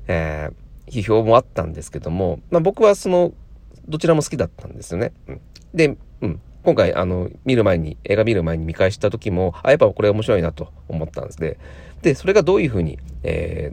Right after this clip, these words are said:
ー、表現されるのかなと。もしくは、全く違う表現になってしまうのかなと思ってたんですけど、で、今回のその、新エヴァンゲリオンの方では、えー、まあ、その、両方をですね、ちゃんと取り入れた形で、ちゃんと表現できてたっていうのが、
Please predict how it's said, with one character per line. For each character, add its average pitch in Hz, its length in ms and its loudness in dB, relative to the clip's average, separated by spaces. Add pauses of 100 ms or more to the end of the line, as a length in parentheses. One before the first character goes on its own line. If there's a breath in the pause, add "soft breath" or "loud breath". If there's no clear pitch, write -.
(380)
ー、 - 60 -8
表 117 140 2
現 98 60 0
さ 82 60 -2
れ 95 80 2
る 92 60 0
の 78 80 -2
か 71 120 -8
な 78 140 -4
と。 - 220 -12 (420 loud breath)
も 92 160 0
し 170 80 0
く - 80 0
は、 107 180 2 (440 soft breath)
全 127 200 2
く 156 240 0
違 147 140 6
う 147 100 0
表 143 240 -2 (220)
現 147 160 0
に 107 80 0
な 104 80 4
っ - 20 -6
て 87 120 -4
し 92 80 -6
ま 87 80 2
う 85 40 0
の 78 60 -2
か 71 80 -6
な 78 100 -4
と 78 120 -8
思 87 100 -2
っ - 20 -6
て - 100 -14
た - 100 -10
ん - 20 -10
で 82 60 -14
す - 80 -18
け 92 80 -4
ど、 101 180 0 (280 soft breath)
で、 - 60 -4
今 214 200 2
回 123 160 4
の 78 100 -2
そ 82 120 -6
の、 65 380 -6
新 120 440 -2
エ 101 40 2
ヴ 101 60 2
ァ 98 60 2
ン - 20 -4
ゲ 98 80 -2
リ 90 80 -4
オ 78 60 -4
ン - 20 -8
の 78 80 -8
方 127 200 -6
で 80 120 -4
は、 104 280 0 (680)
え 117 320 4
ー、 110 60 -2
ま 156 60 4
あ、 139 40 4
そ - 120 -2
の、 156 140 4 (380)
両 190 160 0
方 - 120 2
を - 80 4
で - 60 -4
す 85 100 -8
ね、 85 100 -2
ち - 80 -2
ゃ 107 60 4
ん 110 80 -6
と 107 160 0 (240 loud breath)
取 143 180 0
り 208 60 0
入 143 100 4
れ - 0 -
た 87 80 0
形 80 300 -8
で、 92 220 0 (180)
ち - 40 -2
ゃ 113 40 4
ん - 20 4
と 110 120 0
表 123 200 2
現 87 80 0
で 85 60 -4
き - 40 -12
て - 80 -14
た 73 120 -6
っ - 20 -16
て - 140 -10
い - 20 -4
う - 60 -6
の 87 40 -6
が、 110 200 4